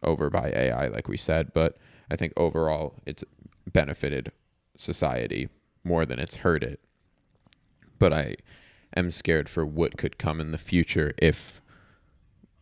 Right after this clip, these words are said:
we let it get out of control or if we aren't careful or, you know,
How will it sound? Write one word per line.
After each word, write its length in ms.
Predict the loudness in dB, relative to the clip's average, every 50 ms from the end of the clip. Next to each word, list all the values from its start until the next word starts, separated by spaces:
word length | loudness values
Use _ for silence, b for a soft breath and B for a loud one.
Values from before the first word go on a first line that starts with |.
| _ _ _ _ _ _ _ _ _ _ _
we 360 | -6 -2 0 0 2 0 0
let 240 | 0 2 2 2 0
it 120 | 0 0 0
get 140 | 0 0 0
out 160 | 0 0 -2
of 80 | -2 -2
control 520 | -4 -6 -4 0 2 2 4 4 2 2
or 60 | 0 -2
if 100 | -2 -4
we 120 | -4 -4
aren't 240 | -4 -4 -6 -6 -6
careful 420 | -2 0 0 2 0 0 2 2 2
or, 500 | 4 4 2 2 2 2 0 -2 -4 -6 _ _ _ _ _ _ _ _ _ _ _ _ _ _ _ _ _ _ _ _ _ -20 -20 _ _ _ _ _ _ _ _ _ _ _ _
you 120 | -2 0 0
know, 180 | 0 -2 -4